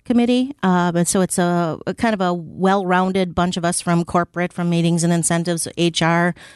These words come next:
marketing. We all, um, there's about, maybe about twelve of us on this committee. And what we do, we're supporting pact, which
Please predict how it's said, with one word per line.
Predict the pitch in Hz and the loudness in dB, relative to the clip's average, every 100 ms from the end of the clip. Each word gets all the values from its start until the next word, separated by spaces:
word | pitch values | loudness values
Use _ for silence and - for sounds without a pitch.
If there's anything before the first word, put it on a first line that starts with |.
| - | -2
marketing. | 180 180 175 170 | -2 0 0 0
We | 175 | 0
all, | 139 175 175 | 2 2 2
um, | 156 165 165 | 2 0 0
there's | 165 160 | 0 0
about, | 160 160 190 | 0 -2 0
maybe | 190 180 | 0 2
about | 156 143 | 0 -2
twelve | - 160 | 0 0
of | 175 175 | 0 0
us | 170 | 0
on | - 170 180 | 0 0 0
this | 180 | -2
committee. | - 185 180 185 - - - - - | 0 0 2 0 -2 -16 -16 -10 0
And | 196 190 185 | 2 2 2
what | 220 - | 0 0
we | 226 226 | -4 -4
do, | 202 208 196 | 0 0 2
we're | 185 | 0
supporting | 180 220 - 214 175 | 0 -2 0 0 -2
pact, | - 190 156 - | -2 0 0 -2
which | 190 180 | -6 -6